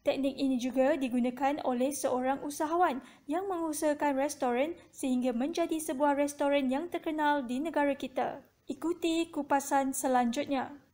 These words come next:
Josh Ang pernah bersekolah di Melaka dan melanjutkan pelajaran di Sunway College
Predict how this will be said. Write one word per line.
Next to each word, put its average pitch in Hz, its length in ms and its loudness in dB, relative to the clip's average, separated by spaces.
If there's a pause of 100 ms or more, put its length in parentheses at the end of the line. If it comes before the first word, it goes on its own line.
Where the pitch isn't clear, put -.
(140)
Josh 294 380 -4
Ang 262 340 -2 (240)
pernah 254 380 0
bersekolah 262 680 0
di 240 140 -2
Melaka 247 500 -2 (240)
dan 320 240 0
melanjutkan 330 640 0
pelajaran 277 560 2
di 277 80 0
Sunway 311 400 0
College 269 400 -2